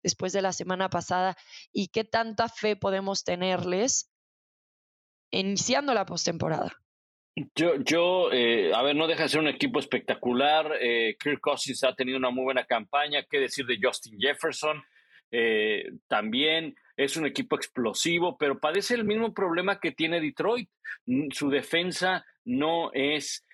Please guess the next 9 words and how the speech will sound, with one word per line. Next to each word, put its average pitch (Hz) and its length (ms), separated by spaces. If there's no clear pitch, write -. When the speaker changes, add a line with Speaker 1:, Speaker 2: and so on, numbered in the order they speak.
Speaker 2:
eh, 127 160
lo 131 180
suficientemente 151 1160
buena 139 460
como 123 320
para 117 260
frenar, 135 640
como 127 260
para... 113 380